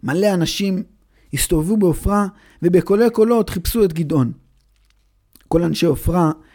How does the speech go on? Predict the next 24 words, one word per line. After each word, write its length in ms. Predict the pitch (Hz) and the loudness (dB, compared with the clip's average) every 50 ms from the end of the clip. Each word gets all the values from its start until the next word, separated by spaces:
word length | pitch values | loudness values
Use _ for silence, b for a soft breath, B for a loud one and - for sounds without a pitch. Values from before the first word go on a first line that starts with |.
| b b | b b
יצאו 300 | - 165 - - - 214 | -6 -6 -4 -2 0 2
לחלונות 460 | 156 - - 170 165 160 180 196 190 180 | 2 2 0 0 0 0 0 0 -2 -2
והסתכלו 440 | 170 160 - - 170 - 247 277 240 | -4 -4 -2 -4 -2 0 2 2 2
לראות 280 | 170 156 170 175 208 | 4 4 2 2 0
מה 100 | 208 202 | 0 -2
קורה, 280 | 202 - 208 220 269 247 | 0 0 0 0 0 -2
מי 100 | 180 165 | -2 -2
זה 140 | 160 202 208 | -2 -2 -2
מגיע. 380 | 214 220 214 269 294 254 190 160 - - _ _ _ _ _ _ _ _ _ _ _ _ _ _ _ _ _ _ _ _ _ _ _ _ _ _ _ _ _ _ _ _ - | 0 0 2 2 4 2 2 0 -2 -8 _ _ _ _ _ _ _ _ _ _ _ _ _ _ _ _ _ _ _ _ _ _ _ _ _ _ _ _ _ _ _ _ -6
המשלחת 600 | - 143 143 127 - 180 202 202 - 180 156 - | -2 -2 -2 0 0 0 0 0 0 -2 -4 -4
שהגיעה 400 | - - 147 143 147 156 185 180 | -4 -4 -2 -2 0 0 0 0
מכל 280 | 160 143 - - 180 180 | 0 0 0 -2 -2 -2
שבטי 280 | - - 143 - 170 | -2 -4 -4 -2 -2
ישראל 540 | 170 160 156 - - 143 151 170 185 208 220 - b b b b b b b | -2 -2 -2 -2 -2 0 2 2 2 0 -2 -4 b b b b b b b
נעמדה 380 | 147 151 151 147 151 160 196 | 0 0 2 2 0 0 -2
מחוץ 340 | 196 180 151 - 202 - - | 0 -2 -2 -2 -4 -4 -2
לבית 280 | 170 156 165 185 196 175 | -2 -2 -2 -2 -4 -4
של 120 | - 165 | -4 -4
גדעון 340 | 151 143 143 151 202 214 196 | -4 -2 -2 -2 0 0 0
והתחילו 400 | 170 147 - - 180 185 185 180 | -2 -2 -4 -4 -6 -4 -4 -4
לצעוק 380 | 160 - - 220 180 - - 151 | -4 -6 -6 -6 -8 -6 -4 -4
לו, 140 | 139 127 | -2 -2
לקרוא 340 | 135 135 131 - 180 190 185 | -2 -2 -4 -2 0 0 2
לו, 140 | 156 131 123 | 2 0 -2